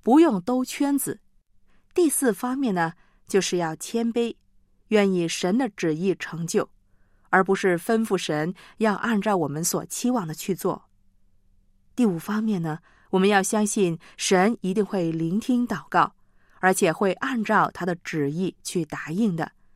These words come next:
就正如他六次答应了亚伯拉罕的祈求一样。另外，我们看到耶和华要亲自查看，才会宣告刑罚的。那这个也是提醒了我们，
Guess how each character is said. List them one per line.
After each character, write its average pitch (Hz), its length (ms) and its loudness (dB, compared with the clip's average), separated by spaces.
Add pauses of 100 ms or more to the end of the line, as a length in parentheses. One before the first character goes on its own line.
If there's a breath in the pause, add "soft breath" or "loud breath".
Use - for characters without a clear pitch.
(520)
就 202 180 4
正 220 300 0
如 156 300 2 (280 soft breath)
他 - 280 -4
六 214 260 4
次 180 220 0
答 - 240 -8
应 180 180 -2
了 160 160 -4 (220 soft breath)
亚 226 180 -2
伯 170 140 -2
拉 202 100 -2
罕 185 220 -6
的 147 100 -10
祈 - 240 -4
求 160 220 -6
一 160 80 -6
样。 202 240 -4 (1200)
另 311 140 2
外， 269 100 2
我 208 100 2
们 175 80 0
看 208 240 0
到 180 260 6 (220 loud breath)
耶 320 100 6
和 269 120 -2
华 214 200 2
要 240 180 0
亲 349 360 0
自 240 220 0
查 151 300 -8
看， 180 340 -4 (380 soft breath)
才 175 160 0
会 190 180 4
宣 285 320 2
告 269 180 -2
刑 170 280 -6
罚 147 200 -12
的。 185 140 -6 (920)
那 233 60 -8
这 403 140 4
个 370 80 6
也 226 140 4
是 233 120 0
提 214 160 -4
醒 214 160 0
了 196 60 0
我 175 160 0
们， 151 260 -4